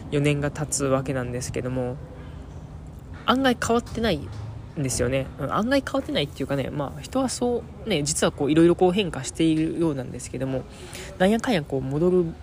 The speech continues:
べきところもあるのかなとは思っていて、まあ、そこで言うと僕は、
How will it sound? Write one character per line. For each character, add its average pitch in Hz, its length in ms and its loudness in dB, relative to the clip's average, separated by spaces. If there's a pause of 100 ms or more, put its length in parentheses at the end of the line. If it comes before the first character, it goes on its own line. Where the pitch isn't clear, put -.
(100)
べ 170 100 4
き - 80 -8
と - 80 -8
こ - 80 2
ろ 139 80 2
も 127 140 -2
あ 127 40 2
る 160 80 0
の 151 80 -2
か 131 120 -4
な 123 160 -4
と 127 100 -6
は - 140 -8 (120)
思 131 160 -6
っ - 20 -8 (280)
て 110 60 -6
い - 80 -8
て、 - 360 -8
ま - 40 -12 (480)
あ、 185 60 0
そ 180 100 0
こ 202 120 0
で 190 80 4
言 190 80 6
う - 20 2
と 185 100 0
僕 165 240 -2
は、 - 120 -2